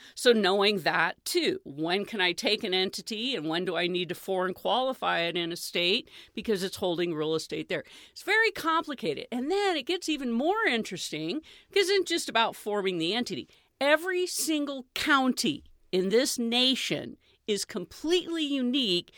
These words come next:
as to what you have to do, what you have to present, and what you have to go through in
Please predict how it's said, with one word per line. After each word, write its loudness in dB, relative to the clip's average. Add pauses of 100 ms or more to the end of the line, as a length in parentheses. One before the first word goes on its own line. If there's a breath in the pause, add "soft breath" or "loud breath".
(200 loud breath)
as 0
to -4 (220 soft breath)
what 2
you 2
have 0
to -4
do, 0 (300 loud breath)
what 2
you 0
have -2
to -14
present, -2 (260 loud breath)
and -2
what 0
you 0
have 0
to -6
go 2
through -4
in -2